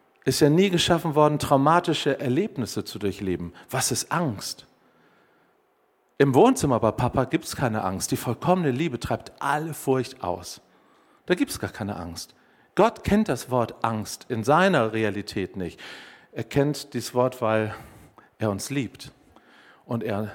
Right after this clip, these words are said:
in diese Welt gekommen ist. Jesus sagt, "In der Welt habt ihr Angst,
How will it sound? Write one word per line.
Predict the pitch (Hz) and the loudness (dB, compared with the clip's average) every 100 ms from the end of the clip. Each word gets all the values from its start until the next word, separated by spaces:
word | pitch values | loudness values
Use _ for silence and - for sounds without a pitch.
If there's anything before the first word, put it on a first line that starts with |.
| - - - | -16 -12 -6
in | 120 | -4
diese | 101 107 113 | -2 -4 0
Welt | 110 110 | 0 0
gekommen | 110 - 180 127 | -6 -2 0 0
ist. | 104 | -2
Jesus | 127 123 | -2 0
sagt, | 123 113 - | -2 -2 -2
"In | 127 117 | -2 0
der | 107 92 | -2 2
Welt | 147 175 - - | 4 4 0 -4
habt | 110 - | -6 -6
ihr | 101 | -6
Angst, | 110 85 78 - | -4 -6 -10 -18